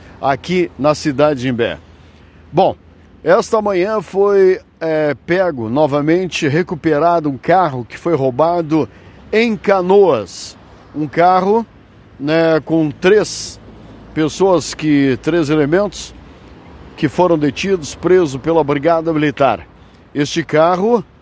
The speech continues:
foi o resultado de um assalto, de um roubo na cidade de Canoas. E acabou caindo aqui na cidade de Imbé. E o pronto atendimento da Brigada Militar acabou aí recolhendo, recuperando esse veículo.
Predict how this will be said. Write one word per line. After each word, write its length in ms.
foi 420
o 60
resultado 840
de 200
um 300
assalto, 640
de 120
um 80
roubo 480
na 180
cidade 460
de 60
Canoas. 640
E 80
acabou 520
caindo 440
aqui 300
na 100
cidade 440
de 80
Imbé. 280
E 80
o 60
pronto 340
atendimento 720
da 120
Brigada 480
Militar 520
acabou 560
aí 160
recolhendo, 760
recuperando 680
esse 180
veículo. 540